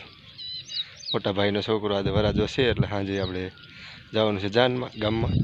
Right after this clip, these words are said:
એટલે જો અત્યારમાં પાણી કમ્પ્લીટ ખોલી નાખ્યું છે. એટલે જો હજી બે નાકા વાર્યા છે.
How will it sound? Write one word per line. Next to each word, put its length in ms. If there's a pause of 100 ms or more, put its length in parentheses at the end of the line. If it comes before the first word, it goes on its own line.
(1040)
એટલે 160
જો 60 (100)
અત્યારમાં 520 (360)
પાણી 240
કમ્પ્લીટ 300
ખોલી 200
નાખ્યું 260
છે. 60 (1300)
એટલે 180 (140)
જો 100 (300)
હજી 260 (180)
બે 160
નાકા 320
વાર્યા 260
છે. 60